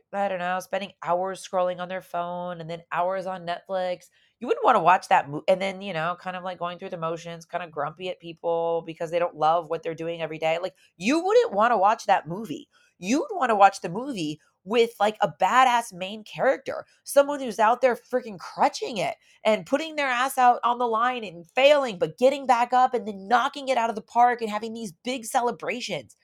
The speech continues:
And that's one thing we really talk about in this is celebrating and having fun and,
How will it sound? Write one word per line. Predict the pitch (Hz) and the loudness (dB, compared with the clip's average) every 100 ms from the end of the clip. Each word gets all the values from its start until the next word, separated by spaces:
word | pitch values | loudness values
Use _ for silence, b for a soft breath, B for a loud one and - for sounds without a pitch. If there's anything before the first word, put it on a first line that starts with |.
| b b b | b b b
And | 202 | -4
that's | 226 247 | -2 -4
one | 247 254 | -6 -8
thing | 247 220 | -8 -8
we | 214 | -8
really | 156 180 226 226 | -8 -6 -6 -6
talk | - 180 190 | -2 -2 -2
about | 208 208 | -2 -4
in | 196 | -4
this | 175 180 185 | -8 -8 -8
is | 170 - | -8 -8
celebrating | - 220 214 233 220 185 185 170 165 | -12 -4 0 2 0 -2 -4 -4 -10
and | 170 | -6
having | 196 208 202 _ | -6 -6 -14 _
fun | 208 226 233 | -4 -4 -4
and, | 180 | -6